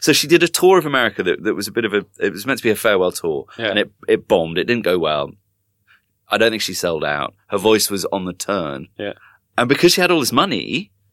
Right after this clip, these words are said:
Speaker 1: she bought a castle in Wales called, called the, the,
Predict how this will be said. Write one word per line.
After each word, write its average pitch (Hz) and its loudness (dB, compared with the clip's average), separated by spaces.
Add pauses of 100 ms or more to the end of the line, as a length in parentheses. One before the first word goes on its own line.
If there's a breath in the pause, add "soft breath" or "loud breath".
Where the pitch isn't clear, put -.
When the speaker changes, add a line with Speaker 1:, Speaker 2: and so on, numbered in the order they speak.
(840)
Speaker 1:
she - -6
bought 147 4
a 135 2
castle 160 0
in 143 -4
Wales 131 0
called, 127 -2
called 117 -2
the, 123 -8 (100)
the, 113 -4